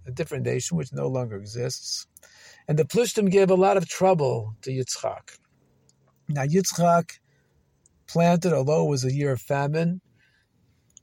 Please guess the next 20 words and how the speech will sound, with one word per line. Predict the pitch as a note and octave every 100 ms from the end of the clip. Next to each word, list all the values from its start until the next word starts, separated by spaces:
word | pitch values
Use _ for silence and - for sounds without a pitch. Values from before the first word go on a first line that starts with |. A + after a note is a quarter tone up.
| _
and | D#3+ E3 D#3 D#3+ - _ _ _ _ _ -
the | C#3+
amount | C3+ D#3 F#3+ F3
of | C#3
harvest | A#2 E3 F3+ D#3 G#2+ - - _ _ _ _ -
that | B2+ A#2+
was | B2+ -
produced | C#3+ C#3 G#3+ G3+ E3+ -
was | D3+ C#3
a | G#3+
hundred | F#3+ D4 D4 C4 -
times | F#3+ A3 G3
more | F#3 G3+ A3
than | G3 F3+
what | F#3 F3
he | G#3
had | G#3 A3+
expected. | F#3+ - F#3 G#3 - G3+ F#3 E3+ _ _ _ _ _ _ _ _ _ _ _ _ _ _ _ _ -
And | C#3+
therefore, | D#3 A3+ G#3+ - D#3+ D3+ E3+ A3